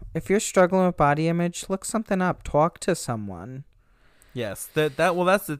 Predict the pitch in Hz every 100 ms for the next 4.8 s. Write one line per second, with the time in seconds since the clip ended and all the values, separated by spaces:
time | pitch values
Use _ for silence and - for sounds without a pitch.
0 | - 147 151 160 - 151 139 151 160 160
1 | 165 151 - - - - _ _ 156 151
2 | 127 120 127 131 160 156 156 131 127 -
3 | - 156 180 180 165 160 110 135 - 143
4 | - - - 139 139 135 120